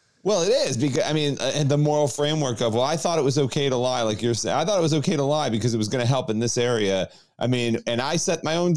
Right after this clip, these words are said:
or-, m-, uh, morals and ethics and standards. I don't know. That, that is just, to me, I, I want my leaders to be, you know, fear-, fearful, reverent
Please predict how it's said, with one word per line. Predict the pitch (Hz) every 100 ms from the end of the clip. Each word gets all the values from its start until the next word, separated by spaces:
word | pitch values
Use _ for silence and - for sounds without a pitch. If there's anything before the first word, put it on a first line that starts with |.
| 147
or-, | 151 -
m-, | 127 151
uh, | 143
morals | 147 170 175 160
and | 175
ethics | 180 160 175
and | 165
standards. | 202 185 135 117
I | 131
don't | 143
know. | 120
That, | 123 - 104
that | 156 170 -
is | 160
just, | 123 151 135 - -
to | 143
me, | 131 147 143 135
I, | 120 - - -
I | 165 196
want | 196 175 123
my | 143
leaders | 139 143 131 123
to | - 120
be, | 117 113 110 104 _ _ _ _ _ _ -
you | 127
know, |
fear-, | - - 165
fearful, | - 123 - 165 180 - 139 113
reverent | 135 135 139 131 123